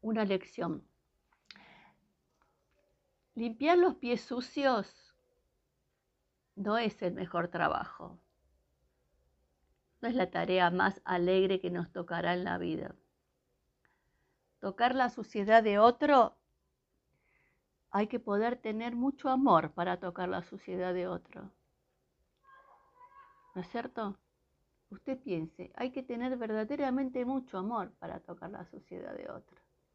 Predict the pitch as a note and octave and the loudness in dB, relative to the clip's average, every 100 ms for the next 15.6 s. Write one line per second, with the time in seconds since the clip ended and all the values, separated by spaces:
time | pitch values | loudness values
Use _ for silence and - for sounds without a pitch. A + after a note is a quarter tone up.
0 | _ _ _ _ _ - A3 D4+ _ _ | _ _ _ _ _ -8 -6 -6 _ _
1 | _ _ _ _ _ G#3+ G#3+ A3 C4 C4+ | _ _ _ _ _ -6 -4 -2 2 4
2 | C#4 C4 C4+ B3+ B3+ C4+ C#4 _ _ _ | 4 2 2 0 0 0 0 _ _ _
3 | _ _ _ - G3+ G3+ - A#3 A#3 A#3 | _ _ _ -8 -4 -4 -4 -6 -4 -6
4 | A#3+ F#3+ G3 - G#3+ G#3 F#3+ - A3 G#3+ | -6 -8 -8 -8 -10 -6 -8 -6 -10 -6
5 | G#3+ G3 - - G3 A3 A3+ - G3 F#3 | -4 -2 -4 -6 0 4 4 2 -4 -2
6 | F3+ F3+ _ _ _ F#3+ F#3 F3 - - | -2 -4 _ _ _ -6 -6 -6 -12 -14
7 | F#3+ - A#3 A#3 A#3 A3 G3+ - G3 G#3 | -12 -4 -4 -4 -6 -8 -14 -8 -2 -2
8 | - - _ _ _ _ _ _ _ _ | -2 -18 _ _ _ _ _ _ _ _
9 | F#3 F3 - _ _ _ - G#3 G3 A#3+ | -2 -2 -6 _ _ _ -12 -8 -8 -4
10 | B3 A#3+ - _ - F3 F3 E3+ F3+ - | -2 -2 -6 _ -10 -6 -6 -8 -12 -8
11 | G3+ F3 G3 G#3+ A3+ A3 G3 - F3+ - | -6 -6 2 4 4 0 -6 -10 -12 -10
12 | F3 F3 F#3 G3 F#3+ F3+ F3 - _ _ | -10 -6 -4 -2 -2 -2 -4 -10 _ _
13 | _ _ _ _ _ _ _ _ _ _ | _ _ _ _ _ _ _ _ _ _
14 | _ F3+ F3+ F#3 F3+ F3+ F#3 F3+ F#3 F3+ | _ -6 -4 -4 -4 0 0 0 0 -2
15 | F3 F3 F#3+ F#3+ G3 | -2 0 2 2 2